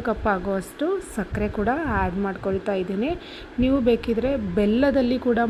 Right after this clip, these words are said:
ಮಾಡ್ಕೊಳ್ಬೋದು, ಅದು ಟೇಸ್ಟ್ ಇನ್ನೂ ಚೆನ್ನಾಗಿರುತ್ತೆ. ನಾನಿಲ್ಲಿ ಸಕ್ಕರೆಯಲ್ಲೇ ಮಾಡಿ ತೋರಿಸ್ತಾ ಇದ್ದೀನಿ. ಇದಕ್ಕೆ ನಾನಿಲ್ಲಿ ಸಕ್ಕರೆ ಹಾಕೊಂಡ ನಂತರ ಇದು ಪಾಕ, ಅಂದರೆ ನೀರು ಬಿಟ್ಕೊಳ್ಳೋವರೆಗೂ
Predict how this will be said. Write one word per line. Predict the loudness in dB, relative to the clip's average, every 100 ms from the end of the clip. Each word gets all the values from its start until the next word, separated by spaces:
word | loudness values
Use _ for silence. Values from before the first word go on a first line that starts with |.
| 0
ಮಾಡ್ಕೊಳ್ಬೋದು, | 0 0 0 0 0 0 -2 -2 -8 -8 -4
ಅದು | -2 0 -2 -2 2
ಟೇಸ್ಟ್ | 2 2 -2 0
ಇನ್ನೂ | 2 0 0
ಚೆನ್ನಾಗಿರುತ್ತೆ. | 0 0 0 0 -2 0 0 2
ನಾನಿಲ್ಲಿ | 2 2 2 2 2 0 -2
ಸಕ್ಕರೆಯಲ್ಲೇ | -4 0 0 2 2 2 0
ಮಾಡಿ | 0 -2 -2 -2
ತೋರಿಸ್ತಾ | -2 0 -4 -4 -2 -2
ಇದ್ದೀನಿ. | 0 0 0 -4 -12 -10 -2
ಇದಕ್ಕೆ | 0 2 0 2
ನಾನಿಲ್ಲಿ | 2 2 0 -2 -4
ಸಕ್ಕರೆ | -4 -2 0 0
ಹಾಕೊಂಡ | -2 0 2 2
ನಂತರ | 0 0 0 0 -2 -4 -8 -4 0
ಇದು | 2 2 0 -4 -14 -2
ಪಾಕ, | 2 4 4 0 2 2
ಅಂದರೆ | 2 2 -2 -4 0 4
ನೀರು | 6 6
ಬಿಟ್ಕೊಳ್ಳೋವರೆಗೂ | 4 4 2 4 4 2 2 2 2